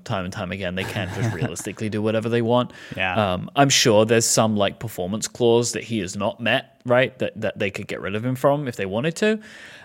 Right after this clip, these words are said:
Speaker 1: Um, I, I genuinely feel like Zhou Guan Yu and Valtteri Bottas are interchangeable week to week in
Speaker 2: Yeah.
Speaker 1: their performance.
Speaker 2: I kind of agree,
Speaker 1: And
Speaker 2: yeah.
Speaker 1: so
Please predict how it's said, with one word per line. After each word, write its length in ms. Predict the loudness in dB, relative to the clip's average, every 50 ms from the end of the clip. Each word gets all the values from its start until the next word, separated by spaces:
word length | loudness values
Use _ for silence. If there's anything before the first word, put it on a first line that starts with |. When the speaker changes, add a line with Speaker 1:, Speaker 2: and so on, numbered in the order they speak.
| _
Speaker 1:
Um, 340 | 4 6 6 6 4 2 -2 -6 -12 _ -20 -20 -20 _ -18 -16 -16 -16 _ _ -4
I, 480 | 2 4 4 6 6 6 6 4 4 4 2
I 160 | 4 4 4
genuinely 540 | 4 4 4 4 4 4 2 2 2 2 0
feel 240 | 0 2 4 4 6
like 180 | 6 6 4 4
Zhou 180 | 2 0 0
Guan 260 | 2 2 0 2 2 2
Yu 340 | 2 2 2 2 2 0 -2 -2
and 380 | -4 -4 -4 -4 -6 -8 -8 -8
Valtteri 400 | -4 -4 -4 -2 -2 -4 -4 -2
Bottas 560 | 0 0 0 0 0 0 0 0 0 -2 -4 -4 -2
are 200 | -2 0 0 0
interchangeable 840 | 0 -4 -6 -6 -6 -8 -6 -6 -6 -6 -6 -6 -2 0 0 0 0
week 240 | 0 -6 -8 -8 -8
to 100 | -8 -4
week 400 | -4 -2 -4 -4 -6 -8 -16 -18 -12 -8
in 100 | -4 0
Speaker 2:
Yeah. 120 | 2 4 4 6
Speaker 1:
their 60 | 4 4
performance. 680 | 2 0 -2 -2 -2 -2 -4 -4 -6 -8 -8 -8 -8 _
Speaker 2:
I 80 | -6 -6
kind 180 | -2 0 0 0
of 60 | 0
agree, 160 | 2 4 4
Speaker 1:
And 160 | 4 4 2
Speaker 2:
yeah. 40 | 0
Speaker 1:
so 600 | 0 4 6 6 8 8 6 6 4 4 2 -2